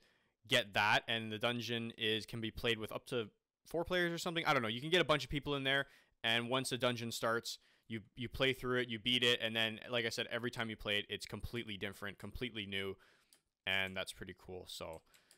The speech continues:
you definitely have to come on the <laughs> server and try and find it. I don't even remember where it is. I set the protection for it, but I,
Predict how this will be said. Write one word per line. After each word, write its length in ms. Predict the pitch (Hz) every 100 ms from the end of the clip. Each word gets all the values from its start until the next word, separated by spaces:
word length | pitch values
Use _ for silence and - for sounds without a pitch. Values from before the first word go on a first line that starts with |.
| _ _ _ -
you 80 |
definitely 260 | 104 - 117
have 100 | 104
to 80 | 107
come 180 | 117 113
on 100 | 110
the 60 |
<laughs> 20 |
server 380 | - - 175 151
and 100 | 139
try 220 | 123 139
and 100 | 127
find 260 | - 123 127
it. 60 | 127
I 120 | 139
don't 100 | 175
even 160 | 170 156
remember 260 | 143 143
where 140 | 143 139
it 80 |
is. 140 | 139 127
I 80 | 123
set 240 | - 147
the 60 | 151
protection 440 | 123 - - 131
for 200 | - 135
it, 80 | 127
but 100 | 110
I, 160 | 104